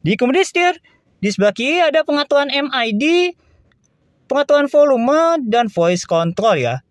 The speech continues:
Sedangkan di sebelah kanan ada seat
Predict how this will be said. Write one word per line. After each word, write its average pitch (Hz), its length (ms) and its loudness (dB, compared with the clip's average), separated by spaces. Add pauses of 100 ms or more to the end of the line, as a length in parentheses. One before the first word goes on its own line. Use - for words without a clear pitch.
(140)
Sedangkan 208 240 -2
di 285 80 -6
sebelah 170 240 -2
kanan 359 400 -2 (1000)
ada 262 320 0
seat 262 320 -6